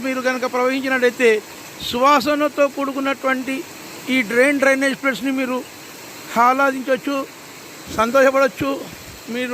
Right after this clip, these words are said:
మంచి టూరి-, టూరిస్ట్ ప్లేస్ అయిపోతుంది మీకు. So అందరూ కూడా, ముఖ్యంగా నేను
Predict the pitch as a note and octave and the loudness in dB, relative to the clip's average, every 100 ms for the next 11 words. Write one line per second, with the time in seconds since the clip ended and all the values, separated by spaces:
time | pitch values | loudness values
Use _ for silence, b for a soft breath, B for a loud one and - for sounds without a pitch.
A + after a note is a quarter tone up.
0 | A#3 C4 C#4 - C#4+ D4+ D4+ - D4 D4 | -4 -2 -2 -2 0 2 2 0 0 0
1 | C#4 - C#4+ - C4+ C4+ C4+ B3 A#3+ A3 | -2 -4 -8 -4 0 2 2 2 2 0
2 | G3+ D#3+ - - - - - - - - | -2 -8 -10 -10 -12 -16 -18 -18 -18 -4
3 | - B3+ A#3+ C4+ C#4+ C4+ C#4 C4+ - - | 0 2 4 4 4 4 2 0 -2 -14
4 | - - - - - - - - - - | -20 -20 -20 -18 -18 -20 -20 -20 -18 -12
5 | - - - G#3 A3+ B3+ C#4+ D4 C#4+ C#4 | -10 -8 -8 0 2 2 2 2 2 2
6 | C#4 | 2